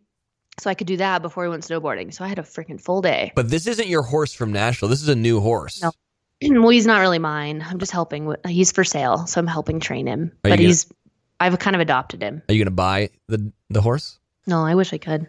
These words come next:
Speaker 1: but I can't.
Speaker 2: Why don't you, like, put your horse on a trailer and drive him out to Denver?
Speaker 1: Because she, thank you very much.
Speaker 2: Her.
Speaker 1: Uh, she,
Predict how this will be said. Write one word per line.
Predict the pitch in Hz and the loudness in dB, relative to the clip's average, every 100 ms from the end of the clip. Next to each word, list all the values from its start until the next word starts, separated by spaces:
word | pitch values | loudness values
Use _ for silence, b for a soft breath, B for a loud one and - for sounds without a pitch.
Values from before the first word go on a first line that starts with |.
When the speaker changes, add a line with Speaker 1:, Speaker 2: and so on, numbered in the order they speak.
| _ | _
Speaker 1:
but | - | -4
I | 165 | -2
can't. | 156 143 139 | -4 -6 0
Speaker 2:
Why | 123 | 2
don't | 147 185 | 2 0
you, | 175 160 156 170 | 2 2 2 0
like, | 147 135 - | 0 0 0
put | - 151 | 0 0
your | 139 135 135 131 | 0 2 4 2
horse | 123 131 123 117 - - | 2 2 0 -2 -8 -2
on | 120 117 | 0 0
a | 110 | -2
trailer | - 139 151 117 110 | -2 0 2 2 0
and | 92 113 | 0 0
drive | 107 110 110 | 2 2 2
him | 113 | 0
out | 107 104 | -2 -2
to | - 113 107 104 95 | 0 2 4 2 0
Denver? | 104 104 113 117 90 76 76 80 - _ _ _ _ _ | -2 0 0 2 0 0 -2 -6 -10 _ _ _ _ _
Speaker 1:
Because | 254 - 254 247 240 226 | -6 4 8 10 8 4
she, | - - 247 175 170 220 262 - | -2 0 2 2 4 2 0 -8
thank | 147 | -6
you | 151 | -2
very | 139 | 0
much. | 135 131 175 - | 0 -4 -4 -8
Speaker 2:
Her. | - 92 67 | -2 -2 2
Speaker 1:
Uh, | 190 175 165 - _ - | 4 4 2 -2 _ -8
she, | - - 196 196 202 202 | -4 -2 2 4 4 2